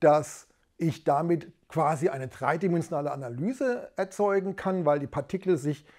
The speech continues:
während des Fallens um die eigene Achse drehen und ich dann aus unterschiedlichen Richtungen auf das Partikelchen draufschauen kann und man dann sozusagen die komplette Form, die dreidimensionale Form des Partikels erhält.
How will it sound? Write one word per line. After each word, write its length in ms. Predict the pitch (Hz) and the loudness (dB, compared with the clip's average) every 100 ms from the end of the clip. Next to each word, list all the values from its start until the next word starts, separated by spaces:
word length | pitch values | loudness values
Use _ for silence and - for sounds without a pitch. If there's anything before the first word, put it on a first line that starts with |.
| - _ - | -20 _ -8
während 540 | 127 156 226 214 180 | 2 6 6 4 0
des 140 | 160 | -2
Fallens 640 | - 151 165 165 160 156 - _ _ _ _ _ _ _ _ _ _ _ _ _ - | -4 0 2 2 -2 -4 -10 _ _ _ _ _ _ _ _ _ _ _ _ _ 0
um 180 | 196 185 | 4 6
die 140 | 190 | 6
eigene 340 | 139 131 127 113 | 2 0 -2 -6
Achse 280 | - - 254 | -8 -10 -14
drehen 500 | - 226 226 233 208 | -6 -2 0 0 -2
und 220 | 160 - | -6 -8
ich 120 | 151 | -2
dann 140 | 170 | -2
aus 180 | 170 139 | 0 -4
unterschiedlichen 840 | - 226 220 - 185 170 139 165 170 - _ - 117 | -2 -2 -2 -2 -6 -6 -4 -6 -6 -12 _ -10 0
Richtungen 600 | 214 214 202 175 165 - | 0 2 2 4 0 0
auf 200 | 151 180 | 0 2
das 180 | 151 - | 0 -2
Partikelchen 520 | 143 - 143 127 117 | -6 -4 -6 -6 -4
draufschauen 580 | 147 233 233 196 180 180 | 2 2 4 4 4 0
kann 220 | 165 165 | -2 -4
und 140 | 143 | -4
man 120 | 139 | -2
dann 180 | 139 143 | -2 -2
sozusagen 760 | 135 160 151 - 151 147 151 143 - - - _ | 0 0 0 4 4 4 2 -2 -10 -20 -20 _
die 340 | 117 147 151 | -4 0 0
komplette 480 | 127 147 135 160 175 | 0 0 2 2 2
Form, 480 | - - 156 170 165 | 0 2 4 4 2
die 120 | 131 | -4
dreidimensionale 680 | - 151 175 156 143 139 135 | 0 0 2 0 0 -2 -4
Form 380 | - 143 143 127 _ _ - | -4 -6 -6 -12 _ _ -6
des 140 | 143 - | -6 -4
Partikels 540 | 143 - 131 139 131 | -6 -6 -4 -4 -4
erhält. 720 | 120 104 95 113 98 - | -10 -8 -8 -8 -10 -16